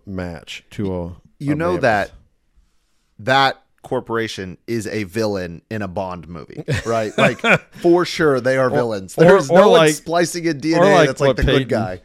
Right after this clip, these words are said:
Speaker 1: yeah, like what Peyton said, like, could be in Jurassic Park or whatever. But anyways, they're, they're very close to being able to, uh, splice in that D N A from the woolly mammoth into the, uh, genome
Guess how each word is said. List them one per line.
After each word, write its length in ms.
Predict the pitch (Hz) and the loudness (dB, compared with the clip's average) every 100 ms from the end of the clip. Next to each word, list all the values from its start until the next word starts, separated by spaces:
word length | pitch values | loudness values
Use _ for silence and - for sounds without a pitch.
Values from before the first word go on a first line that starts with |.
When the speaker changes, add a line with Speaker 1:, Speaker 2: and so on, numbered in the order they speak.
| _ | _
Speaker 1:
yeah, 280 | 147 147 117 | 0 0 0
like 320 | 120 139 139 | 0 -2 -2
what 260 | 143 135 110 | -2 -4 0
Peyton 280 | 135 127 107 | -2 -2 -4
said, 260 | 110 104 | -6 -4
like, 300 | 107 104 104 | -6 -6 -10
could 140 | 123 110 | -8 -6
be 120 | 107 | -6
in 100 | 98 | -6
Jurassic 440 | 101 101 95 101 | -8 -8 -10 -12
Park 280 | - 101 90 | -10 -10 -10
or 40 | |
whatever. 240 | 95 90 87 - - - | -10 -10 -12 -18 -16 -4
But 100 | 160 | 0
anyways, 360 | 156 120 110 | 0 0 -2
they're, 220 | 120 123 | -4 -4
they're 180 | 120 131 | -6 -6
very 200 | 120 165 | -2 -2
close 500 | 160 131 120 117 - - - - - - | -2 -2 -2 -4 -10 -14 -20 -20 -20 -6
to 500 | 113 110 110 107 101 - | -2 0 0 -2 -6 -12
being 220 | 117 117 | -6 -4
able 280 | 113 110 113 | -2 -4 -6
to, 600 | - 110 107 107 104 98 _ _ _ - | -8 -6 -4 -4 -6 -8 _ _ _ -14
uh, 340 | 101 92 85 - _ - | -12 -12 -14 -18 _ -18
splice 500 | - - 120 131 - | -14 -6 -4 -4 -4
in 340 | 117 113 113 - | -2 -2 -4 -8
that 420 | 110 113 123 120 | -6 -2 -2 -4
D 200 | 113 117 | -6 -4
N 80 | 113 | -4
A 240 | 110 101 | -4 -6
from 500 | 98 - 113 127 131 | -8 -6 -4 -4 -6
the 160 | - 120 | -8 -8
woolly 300 | 107 113 113 | -6 -4 -4
mammoth 420 | 107 101 101 - _ | -4 -4 -6 -8 _
into 720 | 123 139 147 - 110 101 101 98 _ _ - - 101 | -6 -6 -8 -8 -6 -4 -6 -10 _ _ -20 -20 -10
the, 520 | 101 101 101 98 95 _ _ | -6 -4 -4 -6 -10 _ _
uh, 300 | 98 98 98 101 98 _ _ _ 127 | -14 -12 -12 -14 -20 _ _ _ -18
genome 680 | 113 117 127 110 104 101 | -6 -4 -2 -2 -4 -6